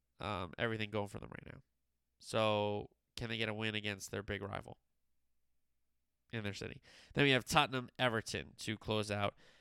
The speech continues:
the match week. And listen, Everton stink, but Tottenham have been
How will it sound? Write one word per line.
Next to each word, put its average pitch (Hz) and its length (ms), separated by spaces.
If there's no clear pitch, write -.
the - 80
match 120 260
week. - 220
And 127 220
listen, 165 300
Everton 160 340
stink, - 580
but 117 180
Tottenham 139 380
have 107 120
been 104 180